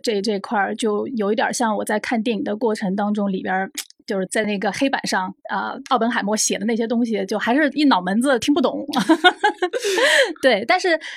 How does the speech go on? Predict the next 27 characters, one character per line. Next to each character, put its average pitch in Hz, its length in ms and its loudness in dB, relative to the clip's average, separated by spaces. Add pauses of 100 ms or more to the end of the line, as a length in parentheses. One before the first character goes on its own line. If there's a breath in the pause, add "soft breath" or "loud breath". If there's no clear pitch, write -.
(200 loud breath)
能 285 180 2
感 226 160 0
觉 214 140 0
出 349 180 -2
来， 269 180 4
就 311 140 2
是 302 80 2
那 320 140 2
个 247 120 2
时 - 260 -2
代， 240 340 2 (180)
它 - 160 0
其 339 180 -2
实 302 200 0
就 294 180 2
有 233 140 6
点 247 180 4
像 208 260 2
那 202 140 0
个 190 160 -2
军 277 260 4
备 269 160 2
竞 226 220 0
赛 208 240 0
嘛， - 120 -10 (380)
对 196 120 -2
吧？ 185 80 -4